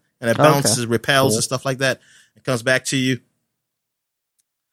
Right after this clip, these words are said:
Speaker 1: Uh, I, don't, I forgot what the sword did, 'cause I didn't need the sword that much. I think once I died, I just switched weapons. But I think I like the,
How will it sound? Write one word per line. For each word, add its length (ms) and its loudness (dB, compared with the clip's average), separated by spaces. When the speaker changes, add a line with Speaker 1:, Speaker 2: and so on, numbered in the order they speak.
Speaker 1:
Uh, 300 2
I, 140 2
don't, 140 0
I 20 -10
forgot 260 -2
what 100 -2
the 60 -4
sword 340 0
did, 220 -4
'cause 100 -4
I 80 4
didn't 120 -2
need 80 -2
the 60 0
sword 240 0
that 120 -2
much. 300 0
I 40 0
think 160 0
once 140 2
I 60 2
died, 580 0
I 100 2
just 140 0
switched 200 -2
weapons. 440 -4
But 140 4
I 120 2
think 180 -6
I 60 -2
like 180 -2
the, 360 0